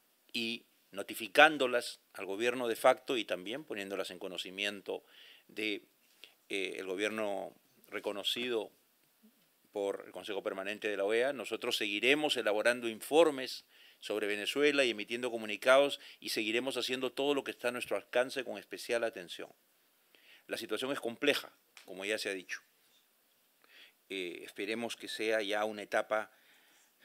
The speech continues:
de pronta resolución y final favorable de este, de este problema. Pero mientras tanto, eh, estas audiencias que es bueno apli-, explicarlo porque a veces algunas personas no lo entienden, no son,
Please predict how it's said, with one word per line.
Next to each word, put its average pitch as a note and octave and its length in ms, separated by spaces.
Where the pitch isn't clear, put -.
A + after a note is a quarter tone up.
de G#2 120
pronta C3 500
resolución G#2 580
y A#2 60
final A2 460
favorable G2 640
de E2 60
este, - 500
de - 80
este F#2+ 200
problema. E2+ 380
Pero A2+ 180
mientras B2+ 480
tanto, G2 500
eh, G2+ 500
estas D3 260
audiencias C#3+ 800
que G#2 100
es F2 80
bueno G#2+ 360
apli-, - 360
explicarlo A#2 540
porque G2 220
a F#2+ 40
veces G2+ 380
algunas G2 240
personas G#2+ 240
no G#2+ 60
lo G#2+ 60
entienden, A2 280
no B2 100
son, C3 300